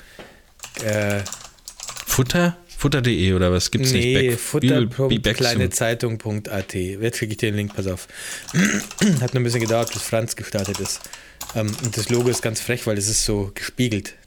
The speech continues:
Speaker 1: Das muss man von hinten nach vorne lesen. Und die, die Kategorien auf der Seite sind Gedankenfutter, Was geht, Graz und Klagenfurt. Und Team, aber hat ja jeder. Was
Speaker 2: Das ist aus
Speaker 1: geht?
Speaker 2: Österreich, Chris.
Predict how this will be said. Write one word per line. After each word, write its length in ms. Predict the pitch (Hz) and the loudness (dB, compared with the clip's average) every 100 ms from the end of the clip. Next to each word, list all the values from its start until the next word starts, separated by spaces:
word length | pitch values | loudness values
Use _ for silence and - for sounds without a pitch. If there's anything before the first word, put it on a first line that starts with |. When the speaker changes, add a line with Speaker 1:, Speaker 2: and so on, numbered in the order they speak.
| - | -12
Speaker 1:
Das 160 | 101 120 | -8 -4
muss 180 | 110 | -2
man 100 | - | -2
von 100 | 107 107 | -2 -4
hinten 220 | 117 113 | -4 -4
nach 120 | 101 | -4
vorne 240 | 113 117 | -2 -2
lesen. 280 | 104 98 117 | 0 -2 -2
Und 240 | 113 104 110 | -4 -4 0
die, 220 | 107 104 - - - - - | 0 -2 -12 -20 -20 -8 -2
die 160 | 104 | -2
Kategorien 540 | - 113 107 110 123 135 | 0 -2 0 2 2 0
auf 100 | - | 0
der 140 | 113 | 0
Seite 340 | 104 98 95 104 | 2 0 -2 -2
sind 300 | 110 117 - | -2 -4 -4
Gedankenfutter, 800 | 101 101 104 117 - 135 175 - - _ _ _ _ - - - _ - | -2 -2 -2 -4 -4 -2 -4 -6 -18 _ _ _ _ -20 -20 -20 _ -4
Was 400 | 104 120 - - | 0 2 0 0
geht, 400 | 110 175 - - _ _ _ - - _ - _ - | -2 -2 -4 -16 _ _ _ -20 -20 _ -20 _ -2
Graz 400 | 107 98 - - | 0 0 -2 -6
und 200 | 127 - | -6 -2
Klagenfurt. 640 | 127 98 98 104 92 - - - - _ _ _ _ _ _ - - _ _ _ _ - - | -2 -2 -4 -6 -6 -10 -20 -20 -20 _ _ _ _ _ _ -20 -20 _ _ _ _ -10 -4
Und 220 | 123 - | -4 -2
Team, 320 | 113 104 98 - _ - | -2 -2 -2 -12 _ -12
aber 220 | 90 85 - _ - - - - - _ - | -8 -8 -12 _ -20 -20 -20 -20 -20 _ -12
hat 140 | 107 104 | -4 -2
ja 60 | |
jeder. 340 | 98 98 95 90 _ _ _ _ _ - - - - - - - - | 0 0 -2 -6 _ _ _ _ _ -20 -20 -20 -20 -20 -20 -14 -4
Was 220 | 120 123 | 0 2
Speaker 2:
Das 40 | 131 | 2
ist 140 | 120 | 4
aus 180 | 117 113 | 4 4
Speaker 1:
geht? 100 | 104 | 2
Speaker 2:
Österreich, 480 | 147 - 127 95 - | 2 2 2 2 0
Chris. 360 | - 92 - | -2 0 -2